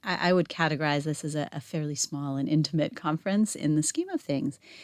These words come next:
is that you have the opportunity, whether it's in sessions or just when you bump into someone in the hall and you introduce themselves,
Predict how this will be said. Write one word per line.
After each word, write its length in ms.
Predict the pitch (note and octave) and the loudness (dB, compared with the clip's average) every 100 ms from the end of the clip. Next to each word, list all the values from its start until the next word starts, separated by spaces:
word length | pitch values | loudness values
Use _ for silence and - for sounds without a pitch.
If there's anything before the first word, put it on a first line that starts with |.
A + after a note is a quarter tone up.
| - - - _ | -20 -20 -20 _
is 180 | E3+ - | 0 2
that 80 | F3+ | 2
you 180 | F#3 F3+ | 2 2
have 260 | F#3 E3+ | 2 4
the 140 | E3+ D#3+ | 4 2
opportunity, 640 | D#3+ D#3 - G3+ F#3+ C#3+ | 2 -4 -2 0 2 0
whether 240 | C#3+ C#3+ | 0 -2
it's 160 | D3 - | -6 -8
in 240 | B3+ G3 F#3 | -2 0 2
sessions 640 | - E3 - D3 D3 D3 | 0 -2 0 0 0 0
or 140 | D3+ | 0
just 220 | D3+ D3 - | 0 -2 0
when 100 | D3+ | -2
you 80 | |
bump 240 | C#3+ D3+ D#3+ | 2 2 4
into 180 | D#3+ D#3 | 2 0
someone 300 | D#3 D3 C#3+ | 0 2 4
in 80 | |
the 80 | C#3+ | 2
hall 380 | C3 F3 D#3+ D3+ | 0 0 2 2
and 120 | D3 | 4
you 140 | C#3+ C#3+ | 4 2
introduce 460 | C#3+ F3+ A#3+ C#4+ | 0 0 0 0
themselves, 520 | - F#3 - C3+ C#3+ | 0 -2 -2 -6 -6